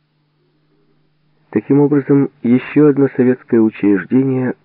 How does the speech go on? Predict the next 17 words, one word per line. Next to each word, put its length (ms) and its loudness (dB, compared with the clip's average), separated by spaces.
удостоверило 1080 -2
не 200 -6
факт, 400 -6
а 60 -4
просто 340 -4
техническую 840 -4
возможность 540 -6
полета 400 -4
Пятакова. 580 -10
Можно 300 0
было 180 -2
думать, 260 -4
что 200 -4
один 260 0
этот 220 -6
ужасающий 640 -6
провал – 600 -10